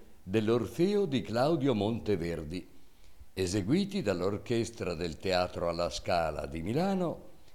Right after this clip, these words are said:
diretta da Ferruccio Calusio. La Peste di Firenze è introdotta da un frammento del Dies Irae, dal Requiem K seicentoventisei di Mozart,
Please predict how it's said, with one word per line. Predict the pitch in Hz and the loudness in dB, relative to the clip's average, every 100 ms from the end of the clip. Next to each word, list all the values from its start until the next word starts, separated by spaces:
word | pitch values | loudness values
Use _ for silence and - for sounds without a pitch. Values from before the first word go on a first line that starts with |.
| - - - - | -18 -16 -18 -12
diretta | 123 147 175 185 - | 0 4 4 4 2
da | 120 107 | 2 0
Ferruccio | - 135 110 120 151 - - | 2 2 4 0 -2 -2 -4
Calusio. | - 107 85 69 64 64 - - - - - - - - - - - - - - - | -2 -2 -2 -4 -6 -6 -8 -10 -16 -14 -14 -12 -14 -14 -18 -18 -18 -20 -20 -18 -12
La | - 90 | -4 -2
Peste | - 110 - - 80 | 0 0 0 -4 -6
di | 73 | -6
Firenze | 71 98 127 175 185 - 202 - - - - | -6 -2 0 0 -4 -4 -6 -8 -16 -18 -14
è | - | -2
introdotta | 98 92 - 113 113 156 123 | -2 0 -2 0 0 0 0
da | 110 | 0
un | 107 107 | 0 0
frammento | 120 127 160 196 - 170 | 2 2 2 2 0 0
del | 107 92 78 | 0 -2 -2
Dies | 117 151 123 - | 0 0 0 -2
Irae, | 90 90 107 - - - - - - - - | -2 -2 -2 -4 -12 -16 -18 -18 -18 -18 -16
dal | - 85 90 87 | -8 0 0 0
Requiem | 85 104 120 - 92 85 85 - | -2 0 -2 -2 -2 -2 -4 -6
K | - 110 - 87 | -2 -2 0 -2
seicentoventisei | - 90 85 - 123 104 104 85 113 104 107 - 90 87 98 95 - - | -2 -2 -2 -2 -2 -2 -2 -2 -2 -4 -6 -4 -2 -2 -2 -8 -14 -12
di | 82 98 | -4 -2
Mozart, | 92 82 71 76 76 - | 0 -2 -4 -6 -8 -16